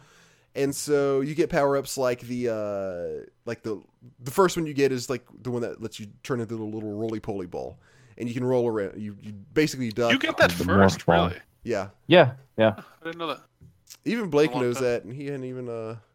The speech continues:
Speaker 1: he's never even played it.
Speaker 2: Yeah, I beat the game fucking ten years ago, Robert. It didn't take me till I was thirty-three to beat it. Just saying.
Speaker 1: <laughs>
Speaker 3: Ooh!
Speaker 1: Do that.
Speaker 2: Beat it freshman year in college.
Speaker 3: Firing back.
Speaker 1: That hit a little bit
Speaker 2: Nice sight glass.
Speaker 1: too close to home, I gotta say.
Speaker 2: Sorry, Robert.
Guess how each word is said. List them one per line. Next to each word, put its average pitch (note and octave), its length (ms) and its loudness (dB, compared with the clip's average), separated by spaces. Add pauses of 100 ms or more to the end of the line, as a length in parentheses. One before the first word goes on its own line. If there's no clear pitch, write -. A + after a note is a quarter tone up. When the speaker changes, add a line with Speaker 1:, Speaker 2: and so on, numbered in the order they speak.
(100)
Speaker 1:
he's C3 140 -12
never A#2 140 -10
even A#2 100 -10
played B2+ 180 -8
it. G#2 100 -8
Speaker 2:
Yeah, A3 120 8
I F#3 80 8
beat G#3+ 160 0
the G3 60 -2
game G#3 240 6
fucking F#3 360 2
ten E3+ 160 0
years F3+ 160 2
ago, D3+ 120 2
Robert. C#3 180 6
It C#3 80 -2
didn't D#3+ 180 0
take E3 180 -2
me D#3 100 -4
till D#3 120 -6
I - 40 -2
was - 60 -8
thirty-three E3 360 -2
to F3 40 -4
beat F#3+ 180 2
it. F#3+ 100 -8
Just - 220 2
saying. - 220 4
Speaker 1:
<laughs> - 540 4
Speaker 3:
Ooh! D#4 1500 12 (760)
Speaker 1:
Do D3 120 -4
that. D3 200 0
Speaker 2:
Beat C#3 100 4
it C3+ 60 -2
freshman C#3 300 -4
year C3 80 -4
in C#3+ 60 2
college. F#3+ 260 10
Speaker 3:
Firing G#2+ 360 0
back. C3 480 -2
Speaker 1:
That E3+ 100 -4
hit F#3+ 100 0
a D#3 80 -2
little D3 160 0
bit C#3 120 -2
Speaker 2:
Nice C3+ 120 -6
sight C#3 240 -8
glass. C3+ 160 -12
Speaker 1:
too D#3 80 -10
close - 500 -8
to - 120 -18
home, A#2 260 -10 (420)
I C3+ 40 -14
gotta B2 180 -8
say. B2+ 200 -10
Speaker 2:
Sorry, A2+ 140 -6
Robert. A2+ 260 -8